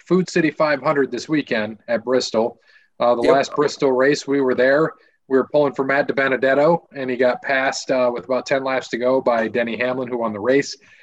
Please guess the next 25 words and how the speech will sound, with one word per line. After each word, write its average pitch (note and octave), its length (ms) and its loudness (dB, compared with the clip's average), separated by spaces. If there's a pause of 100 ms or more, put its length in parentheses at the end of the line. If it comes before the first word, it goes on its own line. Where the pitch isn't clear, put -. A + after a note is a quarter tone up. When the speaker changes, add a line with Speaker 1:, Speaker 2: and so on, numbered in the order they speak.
(180)
Speaker 1:
Kyle D#3 460 0 (300)
usually D3+ 400 0
dominates C#3 500 0
this B2 140 -6
track. C#3 320 0
Kurt C#3+ 260 -2
Busch C3+ 240 0
does B2+ 240 0
very B2 320 2
well, B2 520 0 (360)
uh, A#2 220 2
as A2+ 260 -4
well. D3 420 0 (600)
So C#3 320 0
to B2 420 0 (100)
just C3+ 240 0 (220)
get C#3+ 160 0
right C#3 180 0
into C3+ 140 -4
the A2+ 80 -4
picks, - 560 -4 (600)
Brandon C#3+ 440 -2
took D3 320 -2 (140)
Douche D#3 360 0
McDoucherson, D3 760 -2